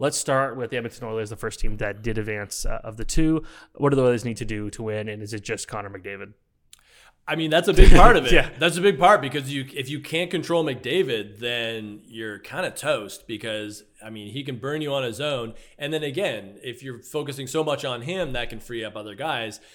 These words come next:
Speaker 2: And, you know, we've seen Evander Kane has played very good hockey
Speaker 1: Mm-hmm.
Speaker 2: in the first round and gotten a lot of points for the Oilers. So, you know, Edmonton's deeper than they have been.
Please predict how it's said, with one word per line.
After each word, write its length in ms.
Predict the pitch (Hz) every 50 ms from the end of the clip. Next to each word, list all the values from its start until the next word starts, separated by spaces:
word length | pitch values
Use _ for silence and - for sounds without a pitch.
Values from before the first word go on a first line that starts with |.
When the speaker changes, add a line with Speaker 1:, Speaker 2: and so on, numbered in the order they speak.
| - _ -
Speaker 2:
And, 360 | - 131 131 127 123 120 127
you 100 | 170 151
know, 40 | 127
we've 100 | 113 110
seen 180 | - - 131 127
Evander 300 | 120 113 123 127 127 123
Kane 260 | 110 143 175 190 165
has 100 | 131 113
played 260 | - 123 120 113 110
very 200 | 104 113 110 110
good 140 | 104 110 101
hockey 480 | 107 113 110 107 104 - 107 101 - - 127
Speaker 1:
Mm-hmm. 180 | 123 107 147
Speaker 2:
in 100 | 135 131 131
the 60 | 120
first 260 | - 131 123 110 -
round 220 | 120 120 117 120 117
and 80 | 110 113
gotten 180 | 117 110 110
a 60 | 110 104
lot 180 | 104 107 107
of 120 | 107 104 -
points 260 | 117 113 110 110 -
for 140 | - 113 110
the 100 | 107 110
Oilers. 420 | 110 110 107 104 104 104 104 -
So, 360 | - 120 110 110 107 107 107 - _ _ _ _
you 120 | - 156
know, 200 | 151 139 143 143 - - _ _ -
Edmonton's 560 | 180 175 180 208 208 196 190 208 202 165 131
deeper 340 | 110 120 156 165 160 175 165
than 140 | 143 151 139
they 140 | 123 113 113
have 360 | 117 120 131 143 156 151 151
been. 320 | 170 175 180 185 185 190